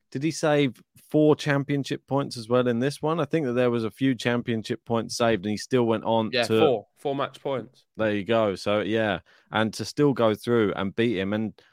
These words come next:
Speaker 1: John Isner was at home as well. He was there in front of the American faithful. But no, it wouldn't stop, uh, Yibing Wu.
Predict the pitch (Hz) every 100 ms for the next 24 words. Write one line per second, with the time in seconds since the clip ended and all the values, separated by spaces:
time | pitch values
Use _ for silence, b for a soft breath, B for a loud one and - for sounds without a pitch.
0 | b b _ 160 170 175 147 139 135 120
1 | 101 139 196 165 120 104 151 151 117 90
2 | 92 135 131 107 127 139 139 127 - 147
3 | 135 131 135 143 147 135 - 127 101 139
4 | 135 123 - 139 127 b b b b _
5 | 92 101 117 107 101 127 120 107 _ -
6 | _ - - 131 107 - _ - 107 107
7 | 104 - _ _ - 110 95 110 104 107
8 | 117 117